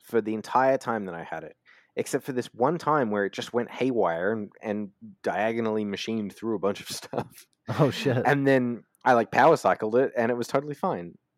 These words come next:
Speaker 1: You know, so, like, sometimes weird shit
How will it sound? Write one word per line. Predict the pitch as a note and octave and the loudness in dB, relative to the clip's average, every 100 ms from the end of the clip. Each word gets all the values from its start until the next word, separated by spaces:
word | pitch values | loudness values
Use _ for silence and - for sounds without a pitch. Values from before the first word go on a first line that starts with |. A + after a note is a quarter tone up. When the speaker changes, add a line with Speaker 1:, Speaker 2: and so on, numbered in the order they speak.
| _ _ _ _ | _ _ _ _
Speaker 1:
You | A#2+ | -4
know, | G#2+ G#2 | 0 0
so, | F#2 F3+ F#3+ - | 2 2 2 0
like, | B2+ A#2+ | -2 -2
sometimes | - - C#3+ D#3 F3 D#3+ A2 F#2+ F#2+ G2+ - - _ _ _ _ _ _ _ | -4 0 2 2 0 -2 0 0 -2 -6 -10 -18 _ _ _ _ _ _ _
weird | - G2 G2 | -8 -2 -2
shit | F2+ - F#2 | -2 -6 -6